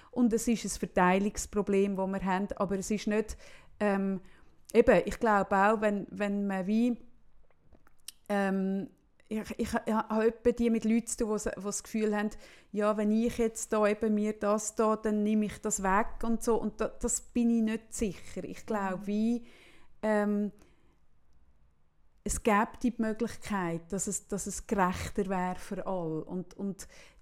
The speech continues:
Speaker 1: das, das, man müsste das noch immer anders andenken, glaube ich. Aber, und, und, und ich glaube, wenn es etwas gibt, wo ich bei Geld finde,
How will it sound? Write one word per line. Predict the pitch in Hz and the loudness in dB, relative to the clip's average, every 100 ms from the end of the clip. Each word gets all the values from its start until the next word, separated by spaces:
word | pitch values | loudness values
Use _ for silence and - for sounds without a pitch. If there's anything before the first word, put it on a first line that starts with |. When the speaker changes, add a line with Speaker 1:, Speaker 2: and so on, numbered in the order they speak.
| - | -2
Speaker 1:
das, | 202 - - | -2 -2 -4
das, | 214 - - | -4 -2 0
man | 220 | 4
müsste | 220 233 - 196 | 6 4 0 -6
das | 202 | -2
noch | 220 208 | 0 2
immer | 208 196 | 0 -2
anders | 196 208 208 - | -2 -4 -4 -4
andenken, | - 190 202 - 185 151 151 - - 170 | -2 -2 -2 -2 -2 -2 -4 -8 -10 -2
glaube | 175 170 170 165 | 0 0 -2 -4
ich. | 151 - - | -6 -6 -4
Aber, | 196 202 185 - - - - - - | -2 -2 -6 -14 -16 -16 -16 -12 0
und, | 233 226 | 0 0
und, | 233 220 - - | 0 -2 -4 -2
und | 226 | 0
ich | 233 | 0
glaube, | - 240 208 208 | 4 4 4 0
wenn | 220 | -2
es | 214 - | -2 0
etwas | - 220 226 - | 0 0 -2 -4
gibt, | - 269 277 220 | 0 -2 -2 -2
wo | 226 | 0
ich | 214 - - | 0 -4 -4
bei | 220 | -4
Geld | 208 208 202 226 262 - | 0 2 2 0 -2 -10
finde, | - 233 240 262 | -4 0 2 2